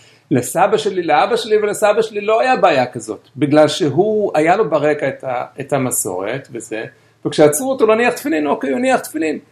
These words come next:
הבעיה עם הדור שלנו, שמחנכים אותם, מנו-, מנותק-, מנתקים, מנתקים את הילד מה-, מההוויה של, של יהדות,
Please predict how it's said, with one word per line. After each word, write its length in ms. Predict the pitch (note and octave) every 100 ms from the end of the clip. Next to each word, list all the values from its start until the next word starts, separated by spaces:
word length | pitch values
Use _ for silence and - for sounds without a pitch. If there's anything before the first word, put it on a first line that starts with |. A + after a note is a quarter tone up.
| _ _ _ _ E3
הבעיה 440 | C#3+ D#3 G3+ A3+
עם 100 | G3
הדור 240 | F3 F#3+
שלנו, 420 | G3 G3 G#3 G#3+ D#3
שמחנכים 800 | - D3 C#3 B2+ C#3 B2+ F#3+ G3
אותם, 500 | - F3 D3+ D3 - - _ _ _ _ _
מנו-, 260 | F3 C3+ C3+ C3 -
מנותק-, 480 | C#3+ C3+ B2+ C#3 -
מנתקים, 680 | C3+ B2 A#2 - F3 - D3
מנתקים 440 | C3 B2+ - G#3+
את 120 | G3+
הילד 400 | D3 C3+ D3 C3
מה-, 280 | A#2 G#2+ G#2 -
מההוויה 800 | G#2+ A2 A2 A2+ G2+ G#2+ C3+ C#3
של, 180 | - G2+ -
של 220 | - B2
יהדות, 600 | G2+ G2 F2+ F#2 - _